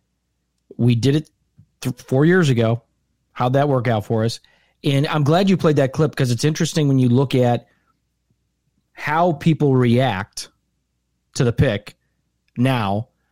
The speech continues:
versus how they reacted to the, to the Trubisky pick. And it's a monst-, it's, it's a very measurable, different response, right?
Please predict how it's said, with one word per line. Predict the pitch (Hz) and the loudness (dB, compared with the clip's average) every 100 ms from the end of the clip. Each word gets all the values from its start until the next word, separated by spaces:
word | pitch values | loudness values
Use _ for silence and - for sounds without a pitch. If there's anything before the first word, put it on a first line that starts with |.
| _ _ _ _ | _ _ _ _
versus | - 139 - 123 | -2 -2 -2 -2
how | 131 | -2
they | 131 | 0
reacted | 127 123 120 120 120 | 0 0 0 -2 -6
to | 107 | -8
the, | 107 120 _ | -10 -14 _
to | - 120 | -4 -2
the | 110 | -4
Trubisky | - 123 160 - 117 | -4 -2 -2 -2 -6
pick. | - 104 107 - - _ _ _ _ _ _ _ _ _ - - | -4 -4 -6 -12 -20 _ _ _ _ _ _ _ _ _ -10 -4
And | 131 131 | -2 0
it's | 131 120 | 0 0
a | 123 | 0
monst-, | 123 120 131 147 - | 0 0 -2 -4 -6
it's, | - 127 - | -4 -4 -2
it's | 131 - | -2 0
a | 131 123 117 - - - _ _ _ _ - | 2 2 0 -6 -20 -20 _ _ _ _ 0
very | 135 185 170 | 2 4 4
measurable, | 147 147 156 143 143 139 | 4 2 0 0 2 2
different | 127 110 135 131 131 123 | 0 0 -2 -2 -6 -4
response, | 117 - 117 92 80 - | -4 -4 -4 -4 -8 -6
right? | 107 117 | -4 -4